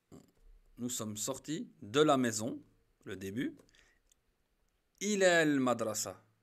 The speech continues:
jusqu'à, à l'école. Donc, ça, ça, c'est la fin de notre sortie. Mais pour vous comprenez bien, par exemple,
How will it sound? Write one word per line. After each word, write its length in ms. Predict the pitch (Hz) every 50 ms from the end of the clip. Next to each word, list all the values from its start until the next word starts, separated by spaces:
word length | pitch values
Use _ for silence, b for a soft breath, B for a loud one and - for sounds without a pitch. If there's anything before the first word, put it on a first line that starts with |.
| _ _ 110
jusqu'à, 680 | 104 101 139 175 180 - - - 127 113 98 - - _ _ _ _ -
à 280 | 139 156 165 160 160 - - -
l'école. 440 | - - 117 113 - - 107 95 92 - _ _ _ _ b b b b b b b
Donc, 160 | - 107 -
ça, 80 | - 107
ça, 180 | - 113 -
c'est 160 | - - 131
la 100 | 127 110
fin 240 | 101 - - 156 175 180 B B B B B B B
de 40 | 117
notre 120 | 120 -
sortie. 340 | - 110 - - - - - B B B B B B B B -
Mais 120 | 113 151
pour 160 | 156 - 127
vous 140 | 117 131 123
comprenez 380 | 123 - - - 117 113 107 101
bien, 240 | 107 127 160 277
par 200 | - - 104 101
exemple, 320 | 110 107 110 123 135 135